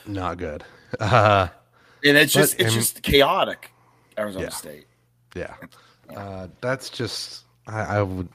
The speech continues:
Speaker 1: I don't envy whoever has to go in and coach that program just 'cause there's so much they have to deal with to get that program back right. Uh,
Speaker 2: Lots of
Speaker 1: but
Speaker 2: stuff.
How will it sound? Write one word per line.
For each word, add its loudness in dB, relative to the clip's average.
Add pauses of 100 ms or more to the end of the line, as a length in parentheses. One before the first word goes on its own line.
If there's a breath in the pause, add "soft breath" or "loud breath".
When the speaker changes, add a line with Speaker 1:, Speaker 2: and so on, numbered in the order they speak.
Speaker 1:
I -2
don't 2
envy -4
whoever -6
has -6
to -8
go -8
in -8
and -10
coach -10
that -6
program -8
just -20
'cause -14 (440 loud breath)
there's -2
so -2
much -6
they -4
have -2
to -16
deal -4
with -6
to -16
get -6
that -8
program -8
back -10
right. -6 (460 loud breath)
Uh, -4
Speaker 2:
Lots 2
of 2
Speaker 1:
but -10
Speaker 2:
stuff. -20